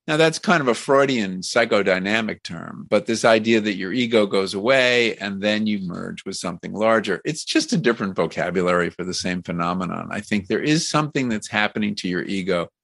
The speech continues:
Your ego is quieted or destroyed temporarily, and good things happen 'cause the ego locks you in. The ego is that critical voice in your head,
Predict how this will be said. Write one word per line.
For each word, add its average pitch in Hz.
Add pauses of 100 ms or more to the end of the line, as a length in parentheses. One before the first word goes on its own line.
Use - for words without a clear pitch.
(240)
Your 107
ego 135
is 107 (100)
quieted 92
or 131
destroyed 107
temporarily, 85 (120)
and 101
good 127
things 131
happen 123 (100)
'cause 107
the 110
ego 160
locks 113
you 127
in. 196
The 110
ego 151
is 117
that 104
critical 131
voice 127
in 110
your 82
head, 82